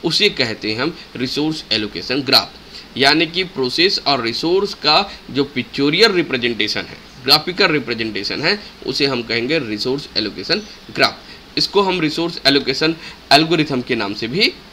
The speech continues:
जानते हैं। A resource allocated graph is the pictorial representation of the state of the system। एक system के allocation, resource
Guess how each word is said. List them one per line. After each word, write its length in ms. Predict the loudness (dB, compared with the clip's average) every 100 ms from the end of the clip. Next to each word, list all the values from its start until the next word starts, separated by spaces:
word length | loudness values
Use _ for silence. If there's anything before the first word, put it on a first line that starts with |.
| -4
जानते 340 | 0 0 0 -8
हैं। 160 | -12 -16 -20 -20 -20 -20 -20 -8 2
A 120 | 4
resource 600 | 4 2 2 2 2 0 -4 -14 -18 -6 2
allocated 540 | 4 4 4 4 4 0 -4 -16 -8 2
graph 300 | 4 4 2 -4 -20 -20 -4 0
is 60 |
the 220 | 2 4 4 2
pictorial 680 | -8 -6 0 2 4 4 2
representation 880 | 2 0 0 0 -2 -2 0 -2 -2
of 160 | -6 -4
the 220 | -4 -2
state 260 | -2 -2 -2
of 140 | -4
the 80 | -4
system। 320 | -2 -2 -4 -10 -12 -18 -18 -4
एक 140 | -2 -2
system 400 | -4 0 0 0
के 320 | 4 4 4 -2 -4
allocation, 640 | 0 2 2 0 0 0 -2 -8 -8
resource 480 | -4 -2 2 2 2